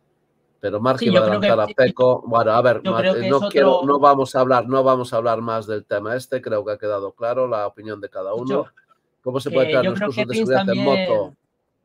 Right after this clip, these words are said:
Speaker 2: sí, yo, que yo creo
Speaker 1: Sí.
Speaker 2: que Rins también ahora el circuito de las Américas le va muy bien. Y también yo creo que veremos a ver,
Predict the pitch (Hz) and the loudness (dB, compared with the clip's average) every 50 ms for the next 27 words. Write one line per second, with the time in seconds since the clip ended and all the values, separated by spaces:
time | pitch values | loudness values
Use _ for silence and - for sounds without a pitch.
0 | _ _ _ _ _ _ _ - 175 - 175 151 139 - - - _ _ _ _ | _ _ _ _ _ _ _ -20 -16 -14 -12 -12 -12 -12 -16 -20 _ _ _ _
1 | _ _ _ - 156 156 160 180 180 180 185 202 202 - 196 190 180 190 202 202 | _ _ _ -4 -4 0 2 2 2 2 2 2 2 2 0 -2 -2 -4 -4 -4
2 | 190 190 185 185 185 185 190 190 185 180 180 180 180 185 185 180 180 180 180 170 | -2 -2 -4 -4 -4 -6 -6 -4 -2 0 0 0 0 0 -2 -2 -2 -2 -2 -4
3 | 156 143 175 143 151 160 147 185 180 185 180 175 156 165 160 160 160 156 156 - | -6 -10 -14 -14 -14 -10 -8 -6 -6 -4 -4 -4 -6 -6 -8 -10 -10 -12 -8 -6
4 | 180 185 202 - _ _ _ _ _ _ _ _ _ _ _ _ _ - 185 156 | -6 -6 -6 -8 _ _ _ _ _ _ _ _ _ _ _ _ _ -14 -12 -10
5 | 147 143 151 151 147 135 127 123 135 180 247 226 135 - _ _ _ _ _ _ | -6 -4 -4 -4 -4 -6 -10 -8 -6 -6 -6 -6 -6 -10 _ _ _ _ _ _
6 | _ - 151 139 156 143 147 151 165 175 180 175 185 175 175 175 190 190 185 202 | _ -18 -10 -6 -6 -6 -6 -8 -8 -8 -6 -6 -8 -6 -4 -4 -4 -4 -4 -6
7 | 202 196 185 180 175 170 170 165 165 165 165 170 156 165 165 156 156 160 | -6 -4 -4 -4 -2 -4 -4 -4 -4 -4 -6 -8 -6 -4 -6 -6 -6 -6